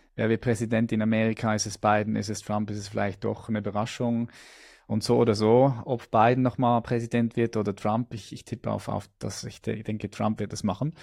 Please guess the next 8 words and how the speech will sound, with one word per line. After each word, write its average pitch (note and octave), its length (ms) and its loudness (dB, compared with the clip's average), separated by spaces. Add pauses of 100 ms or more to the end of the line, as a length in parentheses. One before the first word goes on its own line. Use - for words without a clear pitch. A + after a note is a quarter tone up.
(320)
Unabhängig A2+ 500 2
davon A#2 520 0 (680)
glaube A2 400 4
ich, A#2 140 0
dass - 220 -2
es - 100 -6
auch C3+ 220 2
wieder G2 520 2